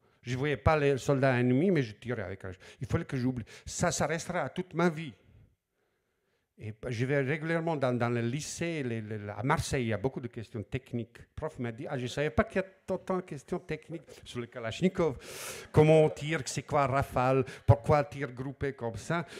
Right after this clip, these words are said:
Je vous jure, quoi. Ly-, lycée Mistral, Mistral dans le quartier nord, à, à, à, comme ça. Euh, donc un gamin qui me demande à Marseille, j'étais en deux mille quatorze, monsieur, ouais,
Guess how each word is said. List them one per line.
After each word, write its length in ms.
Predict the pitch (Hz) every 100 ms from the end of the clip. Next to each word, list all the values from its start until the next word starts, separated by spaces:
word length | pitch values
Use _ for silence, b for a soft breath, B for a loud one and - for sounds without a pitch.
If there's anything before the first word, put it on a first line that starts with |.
| B
Je 120 | - 104
vous 120 | 113
jure, 260 | 110 160
quoi. 140 | 147 113 - B B
Ly-, 240 | 135 156
lycée 400 | 160 175 - 180
Mistral, 680 | 160 - - 165 156 123 113
Mistral 500 | 127 135 - 135 117
dans 120 | 104 110
le 80 |
quartier 320 | - 117 - 110
nord, 260 | 123 135
à, 240 | 139 104 101
à, 480 | 104 104 123 104
à, 60 | 117 190 127 117
comme 160 | 107
ça. 260 | 104 - 196 B B B B -
Euh, 580 | 135 131 131 131 131 151
donc 240 | 160 170
un 160 | 151 139
gamin 320 | 131 139 208
qui 140 | 226 123
me 100 | 101
demande 400 | 98 90 160 123
à 60 |
Marseille, 380 | 87 90 - 151
j'étais 200 | 101 -
en 120 | 92
deux 120 | 95
mille 160 | 107 123
quatorze, 340 | - - 185 123
monsieur, 380 | 113 - 190 196
ouais, 200 | 104